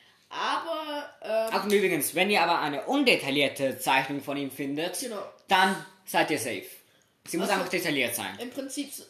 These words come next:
Speaker 1: ist es so, bei Shy Guy jetzt, ähm, soll es so sein, dass wenn du ein Foto zum Beispiel holen, dir anschauen würdest,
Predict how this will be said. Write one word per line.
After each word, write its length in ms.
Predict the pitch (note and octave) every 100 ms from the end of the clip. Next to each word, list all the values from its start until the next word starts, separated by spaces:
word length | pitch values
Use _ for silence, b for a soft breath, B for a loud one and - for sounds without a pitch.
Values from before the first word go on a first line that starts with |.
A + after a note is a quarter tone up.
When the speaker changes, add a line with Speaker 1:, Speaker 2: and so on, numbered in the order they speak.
| -
Speaker 1:
ist 180 | A#3+
es 160 | B3 -
so, 480 | A#3+ A#3 A#3 A3+ - _
bei 160 | - G#3
Shy 260 | G#3 G#3+ G3+
Guy 300 | G3+ G#3+ G#3+
jetzt, 240 | G3+ - _ _ _ _ _ _
ähm, 300 | - F#3+ G3 F#3+ - -
soll 280 | - - G3
es 80 | G3
so 60 | G#3+
sein, 380 | G#3 G3+ G3+ G3
dass 240 | G#3 G3 -
wenn 160 | F#3+
du 240 | G3+ G3 F#3+ - _ _
ein 400 | F#3+ F#3 F#3 F#3+
Foto 500 | - C4+ D4 D4 D4
zum 140 | C4 A#3
Beispiel 380 | G3+ - G3+
holen, 380 | - G3+ G3+ G3+ G3+ - b b b b
dir 120 | G3
anschauen 340 | G#3 A3 G#3+ G#3+
würdest, 420 | G#3 A3 A3+ -